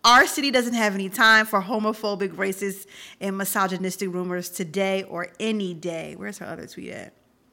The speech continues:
It was up here. Um, "It's shocking and disappointing to see some media members and verified Twitter handles are peddling this trash as truth." So yeah, she's not, she's not,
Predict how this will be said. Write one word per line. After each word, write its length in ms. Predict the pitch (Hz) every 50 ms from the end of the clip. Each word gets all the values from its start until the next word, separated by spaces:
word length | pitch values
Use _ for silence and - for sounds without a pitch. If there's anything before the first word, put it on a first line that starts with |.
| _ _ _ _
It 60 | - 277
was 120 | 226 165
up 160 | 170 175 170
here. 280 | 165 143 135 131 - - _ _ _ _ _ _ - - - _ _ _ _ _ -
Um, 460 | 170 175 175 180 175 175 175 156 175 - _ _ - - -
"It's 120 | 202 185
shocking 520 | - - - 180 220 214 220 220 208 208 170
and 100 | 196 180
disappointing 460 | 190 190 - 196 - 208 202 202 190
to 80 | 190 180
see 200 | - - 196 190
some 260 | 190 - 196 190 190
media 320 | 190 196 190 190 190 185
members 400 | 175 185 185 185 180 185 180 180
and 180 | - 175 180 170
verified 540 | 170 185 185 185 185 185 185 175 180 180 -
Twitter 240 | - 202 185 190 190
handles 400 | 190 180 180 175 175 170 - - - - - - - - - -
are 120 | 185 185
peddling 460 | 185 - - 226 220 214 208 202 190 190
this 140 | 185 180
trash 540 | - - - 208 180 180 175 175 175 - - - -
as 240 | 165 165 160 - -
truth." 440 | - - - - - - - - - _ _ _ _ _ _ _ _ - -
So 180 | - - 196 185
yeah, 180 | 180 180 170
she's 220 | 165 - 208 196 208
not, 260 | 208 196 - - 185
she's 140 | - 214 190
not, 220 | 190 185 175 -